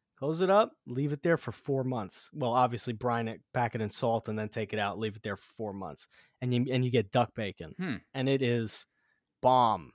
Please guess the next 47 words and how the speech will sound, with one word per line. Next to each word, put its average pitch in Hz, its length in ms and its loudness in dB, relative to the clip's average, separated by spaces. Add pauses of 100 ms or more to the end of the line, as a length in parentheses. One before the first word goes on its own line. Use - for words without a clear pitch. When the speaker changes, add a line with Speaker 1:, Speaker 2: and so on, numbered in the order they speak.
(160)
Speaker 2:
That 110 60 -6 (160)
Speaker 1:
I - 20 -2
put 165 80 4
it 151 60 2
Speaker 2:
sounds - 20 2
Speaker 1:
on 110 140 0
sandwiches. 151 840 0 (300)
I 139 60 -4
put 196 200 2
it 170 80 4
on 151 140 4
pizza 180 360 2
like 156 220 4
prosciutto. 143 460 -2
It's 131 180 -6
Speaker 2:
Ooh. 160 60 -8
Speaker 1:
incredible. 117 580 -4
Speaker 2:
Dude, 131 140 0
I 127 100 4
love 113 320 0
duck. 95 300 -4
And 113 260 2
Speaker 1:
Yeah. 98 220 0 (260)
Speaker 2:
I've, 143 240 4
uh, 156 260 4
I've, 147 280 4
the, 139 80 0
Speaker 1:
So 135 160 4
good. 107 120 2
Speaker 2:
I, 160 160 6
I've, 147 240 2 (280)
the 135 100 -2
only 175 340 2 (400)
other 143 200 4
way 139 180 6
I've 127 80 4
ever 127 160 -2
cooked - 280 -4
duck 123 200 2
was 104 100 -6
just 101 200 -6
roasting 113 400 0
it, - 260 -4 (400)
just - 240 -4 (140)
salt, - 380 0
pepper, 113 460 -2
Speaker 1:
Mm. - 40 -20